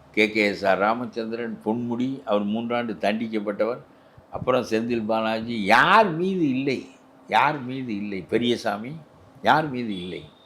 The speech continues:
இது ஒரு கட்சி. ஆனால் இந்த மக்கள் எல்லா மந்திரியும் லஞ்சம் வாங்குகிறான், எல்லா மந்திரியும் நீதிமன்றத்தில் நிற்கிறான். சரி என்று வாக்களிக்கிறார்களே.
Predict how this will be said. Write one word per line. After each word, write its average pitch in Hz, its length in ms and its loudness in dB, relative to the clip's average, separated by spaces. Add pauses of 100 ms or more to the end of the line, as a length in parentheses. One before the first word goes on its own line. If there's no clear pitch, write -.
(580)
இது 107 140 0
ஒரு 101 140 0
கட்சி. 113 560 -2 (320)
ஆனால் 165 260 -8
இந்த 123 220 -4
மக்கள் 117 460 -4
எல்லா 151 540 0
மந்திரியும் 180 560 -2
லஞ்சம் 160 340 -2
வாங்குகிறான், 147 540 -6
எல்லா 147 300 -4
மந்திரியும் 147 720 -10 (960)
நீதிமன்றத்தில் 117 680 -2
நிற்கிறான். 92 520 -10 (640)
சரி 160 360 -2
என்று 170 240 -4
வாக்களிக்கிறார்களே. 113 840 -10